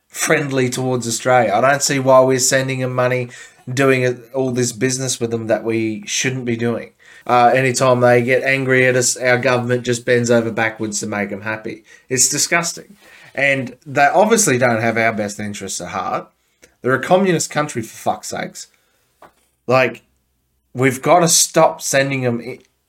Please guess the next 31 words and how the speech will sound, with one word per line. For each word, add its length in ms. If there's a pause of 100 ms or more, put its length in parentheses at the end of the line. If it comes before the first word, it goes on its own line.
(640)
everything. 600
We 380 (380)
buy 280
shit 240
off 180
of 80
them. 320
We 300
send 380
our 120
money 320
there. 300
We 140
send 360 (480)
our 400
resources 800
there. 400
Our 120
gas 420
is 60
sold 400
to 240
'em. 180 (840)
And 220
nothing 300
here 200
is 200
left 280
here 160
in 80
Australia. 500